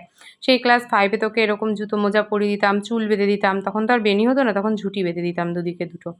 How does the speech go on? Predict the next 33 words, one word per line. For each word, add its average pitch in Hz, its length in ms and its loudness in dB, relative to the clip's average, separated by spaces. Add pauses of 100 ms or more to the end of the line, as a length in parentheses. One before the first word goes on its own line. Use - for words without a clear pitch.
(480)
আর 220 180 4
এখন 214 360 4
দেখতে 220 260 2
দেখতে 220 280 0
কতটা 214 280 2
বড় 190 260 4
হয়ে 190 260 2
গেল।" 175 200 2
মানে, 208 200 2
ক্লাস 220 340 2
ফাইভে 208 260 2
যখন 220 260 0
প্রথম 226 300 -4
স্কুলে 220 400 0
দিলাম, 202 300 0 (460)
তখন 254 300 4
কত 233 200 2 (120)
ছোট 220 300 0
মনা, 208 480 4
স্কুল 208 300 -4
থেকে 220 200 0
এসে 220 180 2
রোজ 240 240 4
কান্নাকাটি 185 460 0
করতো, 185 260 -2
আর 220 60 4
দেখতে 190 340 2
দেখতে 247 300 2
হঠাৎ 185 320 -2
কেমন 196 340 0
বড়ও 175 360 2
হয়ে 156 240 -2
গেল, 156 220 -6